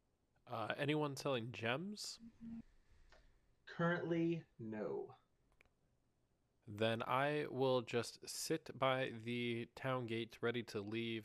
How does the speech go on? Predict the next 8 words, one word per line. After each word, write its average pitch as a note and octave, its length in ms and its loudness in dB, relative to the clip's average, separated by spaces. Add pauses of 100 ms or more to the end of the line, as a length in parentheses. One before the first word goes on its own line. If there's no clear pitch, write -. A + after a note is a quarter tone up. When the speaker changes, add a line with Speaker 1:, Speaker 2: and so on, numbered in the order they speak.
Speaker 1:
and G#2+ 120 -8
start - 280 -4
praying. - 380 -12 (960)
Speaker 2:
Okay. G#3 360 -2 (2000)
Um, A#2+ 220 0
as D#3+ 180 2
you D#3 100 6
pray, D#3+ 440 4